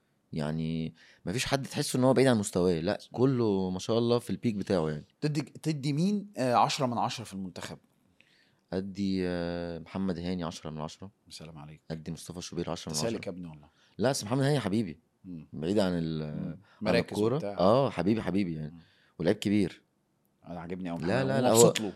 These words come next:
Speaker 2: يعني
Speaker 1: هو
Speaker 2: عاجبني
Speaker 1: خد بالك، هو
Speaker 2: هاني
Speaker 1: مش في البطولة دي
Speaker 2: ومبسوط.
Speaker 1: بس،
Speaker 2: آه.
Speaker 1: هو بسم الله ما شاء الله، هو طبعًا على طول لعيب كبير، بس السنة دي هو احسن باك رايت في مصر.
Speaker 2: ياه.
Speaker 1: اه. لا، م-، معروفة يعني،
Speaker 2: يا عمر
Speaker 1: باين.
Speaker 2: سلكان ده.
Speaker 1: لا والله، ما سلكان ولا بدعي ان انا مثالي ولا حاجة، انا بقول لك الحقيقة يعني.
Speaker 2: مم.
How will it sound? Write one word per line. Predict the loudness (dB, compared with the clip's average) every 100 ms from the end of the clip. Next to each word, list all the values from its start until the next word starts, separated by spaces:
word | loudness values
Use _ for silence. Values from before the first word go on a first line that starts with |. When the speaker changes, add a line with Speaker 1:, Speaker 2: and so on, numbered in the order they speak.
| -10
Speaker 2:
يعني | -4 -2 0
Speaker 1:
هو |
Speaker 2:
عاجبني | 6 8
Speaker 1:
خد | 10 10
بالك، | 10 10
هو |
Speaker 2:
هاني | 8
Speaker 1:
مش | 6
في | 4
البطولة | 6 8
دي | 8
Speaker 2:
ومبسوط. | 6
Speaker 1:
بس، | 4 -4 -4
Speaker 2:
آه. | 4
Speaker 1:
هو | 4
بسم | 4 2
الله | 4
ما |
شاء | 6 6
الله، | 6 8
هو | 6
طبعًا | 6 6 6 4
على | 4 2
طول | 2
لعيب | 2
كبير، | 0 -2 -4 -4 _ -20 -10 -4
بس | -2
السنة | -2 2 4 4
دي | 4
هو | 2 2
احسن | 0 -2 -2
باك | -4
رايت | -6
في | -6
مصر. | -8 -10 -20 _ _ _ _ _ -12
Speaker 2:
ياه. | -8 -8 -10 -8
Speaker 1:
اه. | -6 -4 -6 -12 _ _ 2
لا، | 6 8
م-، | 8 4 4
معروفة | 2 0 0 0
يعني، | -4 -2
Speaker 2:
يا | 0
عمر | 0 0
Speaker 1:
باين. | 2 2
Speaker 2:
سلكان | 0 -8 -10
ده. | -14 _ 6
Speaker 1:
لا | 10
والله، | 10 8
ما | 6
سلكان | 8 10 10 10
ولا | 10 12 10
بدعي | 10 8 8
ان | 8
انا | 8 4
مثالي | 6 8 10
ولا | 8 8
حاجة، | 4 2
انا | 4
بقول | 4
لك | 4
الحقيقة | 2 2 4
يعني. | 2 -2
Speaker 2:
مم. | -10 -14